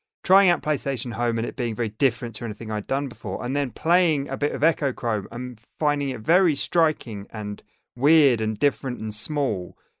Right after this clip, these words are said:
to what I was anticipating playing on the PlayStation three. I think that was the beginning of me kind of opening up,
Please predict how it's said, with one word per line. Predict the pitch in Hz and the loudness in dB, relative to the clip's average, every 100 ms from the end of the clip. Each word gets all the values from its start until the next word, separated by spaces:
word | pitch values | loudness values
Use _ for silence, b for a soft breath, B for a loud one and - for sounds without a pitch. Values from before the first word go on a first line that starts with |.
| _ | _
to | - 143 139 127 123 | -6 0 2 2 -2
what | 135 123 143 | -4 4 4
I | 123 143 | 6 2
was | 127 | 0
anticipating | 123 120 113 156 - - 123 120 - 113 104 | -2 -4 -6 -6 -6 -4 -4 -4 -4 -6 -6
playing | - 160 185 131 | 0 2 4 2
on | 98 | -2
the | 95 | -6
PlayStation | 117 95 - 98 92 101 87 | -6 -6 -6 -8 -8 -10 -14
three. | - 95 - 107 113 _ _ _ _ | -12 -10 -10 -12 -16 _ _ _ _
I | - 127 | -4 -2
think | 175 | 0
that | 170 | 0
was | 143 | -2
the | 135 | -6
beginning | 107 131 110 143 151 131 | -2 -2 0 0 2 0
of | 113 104 | -2 -2
me | 120 113 | -4 -4
kind | 123 123 | -6 -2
of | |
opening | 113 123 113 117 110 | 2 2 0 -4 -4
up, | 113 | -6